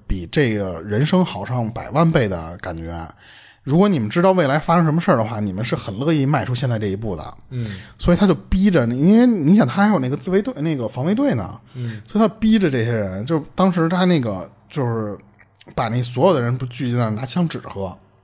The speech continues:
Speaker 1: 他说当时那个放的那个，那个，那个氰化物，成年人喝完五分钟死，啊，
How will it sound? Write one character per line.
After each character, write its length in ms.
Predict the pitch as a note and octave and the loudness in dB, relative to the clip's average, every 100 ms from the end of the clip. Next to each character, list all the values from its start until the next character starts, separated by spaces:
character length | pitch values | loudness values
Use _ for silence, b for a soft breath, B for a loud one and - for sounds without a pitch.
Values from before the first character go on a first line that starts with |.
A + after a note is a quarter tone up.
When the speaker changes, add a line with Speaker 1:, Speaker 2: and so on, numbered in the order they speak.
| _ - - _ _ _ B B B B B | _ -20 -20 _ _ _ B B B B B
Speaker 1:
他 100 | F#3+ | 0
说 100 | A3 | 0
当 240 | G#3 G#3+ | 2 2
时 220 | G#3+ E3 E3+ | 2 2 0
那 260 | F3 E3+ | 2 0
个 80 | B2+ | 0
放 300 | A#2+ F#3+ D#3 | -2 2 2
的 60 | C3 | 2
那 120 | C3+ | 0
个， 80 | A2+ | 0
那 140 | C#3 | -2
个， 100 | A#2 A#2+ | -2 -4
那 160 | D3 C3+ | -4 -2
个 100 | A2 | -2
氰 180 | - E3+ | -2 2
化 160 | E3+ | 2
物， 320 | E3+ C#3+ D#2+ - b b b b - | 2 0 -4 -12 b b b b -10
成 220 | - C3 | -4 2
年 180 | F3 D#3 | 2 2
人 180 | A#2+ A#2+ | 0 -4
喝 160 | C3+ | -4
完 160 | C3+ C3+ | -2 -2
五 60 | |
分 140 | A2 C3 | -4 -2
钟 180 | C#3 C3 | 0 -2
死， 180 | B2+ - | -4 -12
啊， 180 | B2 | -16